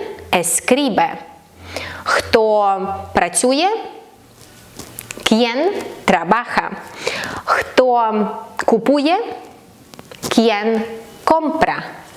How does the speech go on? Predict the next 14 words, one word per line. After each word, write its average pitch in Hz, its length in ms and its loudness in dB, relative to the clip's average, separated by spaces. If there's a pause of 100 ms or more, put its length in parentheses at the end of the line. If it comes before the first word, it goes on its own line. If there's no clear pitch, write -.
(240)
Хто - 320 2
запитує? 208 580 2 (1160)
Quién 196 480 2 (360)
pregunta? 202 680 2 (420)
Хто - 320 0
відповідає? 202 760 2 (1080)
Quién 208 400 2
contesta? 185 760 0 (400)
O 226 440 2 (280)
quién 202 480 0 (240)
responde? 190 1080 0 (920)
Хто - 320 2
співає? 240 680 2 (1700)
Quién 240 480 4